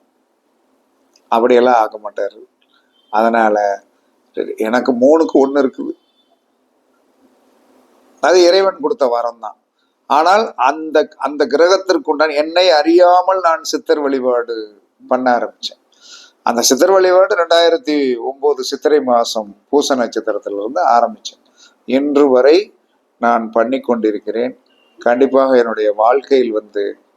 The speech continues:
அந்த சித்தருடைய கடாட்சம், அறிவு, போக்குவரத்து, எக்ஸெட்ரா, எக்ஸெட்ரா, சித்தருடைய அனுகிரகம் அத்தனையும் கிடைக்குது. இதற்கு காரணம் தனுசுவில்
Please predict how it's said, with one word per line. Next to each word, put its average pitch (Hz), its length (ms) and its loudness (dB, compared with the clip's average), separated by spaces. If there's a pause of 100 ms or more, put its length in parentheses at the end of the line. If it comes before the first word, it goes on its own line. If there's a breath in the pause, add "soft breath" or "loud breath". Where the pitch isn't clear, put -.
(120)
அந்த 117 200 -2 (120)
சித்தருடைய 131 500 2 (140)
கடாட்சம், 117 560 0 (320)
அறிவு, 120 420 0 (240)
போக்குவரத்து, 123 760 2 (280)
எக்ஸெட்ரா, 127 540 -2 (260)
எக்ஸெட்ரா, 131 580 0 (680 soft breath)
சித்தருடைய 135 760 2 (320)
அனுகிரகம் 127 600 -4 (340)
அத்தனையும் 143 840 -4
கிடைக்குது. 110 400 0 (100)
இதற்கு 113 320 -6 (140)
காரணம் 127 440 0 (720 soft breath)
தனுசுவில் 127 720 2